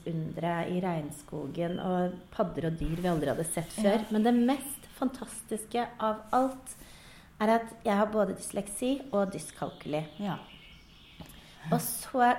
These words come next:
Speaker 1: klarte de ikke å finne en lærerinne. Så de fant bare en gammel skuespiller som kunne være vår lærer. For at de måtte lage en egen skole for oss,
Speaker 2: Ja.
Speaker 1: for det var jo ingen skole der.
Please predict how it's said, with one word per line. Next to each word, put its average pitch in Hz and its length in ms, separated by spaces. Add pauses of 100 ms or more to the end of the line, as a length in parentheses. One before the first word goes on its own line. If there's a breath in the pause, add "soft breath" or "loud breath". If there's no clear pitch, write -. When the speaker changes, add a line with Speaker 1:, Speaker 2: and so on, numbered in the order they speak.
Speaker 1:
klarte 226 420
de 175 100
ikke 208 200
å 208 40
finne 185 400
en 190 160
lærerinne. 196 640 (540 loud breath)
Så - 120
de 220 80
fant 202 460
bare 180 320
en 202 160
gammel 196 240
skuespiller 240 760 (120)
som 214 220
kunne 208 260
være 175 340
vår 156 340 (140)
lærer. 160 440 (240)
For 233 100
at 208 160
de 214 80
måtte 214 200
lage 175 240
en 190 80
egen 165 180
skole - 280
for - 140
oss, 226 140
Speaker 2:
Ja. 262 40
Speaker 1:
for 262 80
det 180 80
var 160 140
jo 190 60
ingen 160 160
skole 147 300
der. 175 160